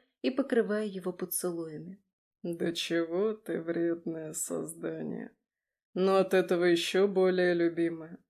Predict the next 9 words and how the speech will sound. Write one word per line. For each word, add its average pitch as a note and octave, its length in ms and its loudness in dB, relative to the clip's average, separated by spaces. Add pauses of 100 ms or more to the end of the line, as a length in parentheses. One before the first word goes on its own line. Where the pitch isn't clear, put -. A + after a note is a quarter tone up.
(440)
Ты G3 260 6
меня F#3+ 360 4
бесишь, E3 840 -2 (260)
а F3+ 100 2
я F#3+ 140 8
прямо F#3 340 6
кайфую E3+ 680 2
от D#3+ 140 -12
этого". D#3+ 460 -12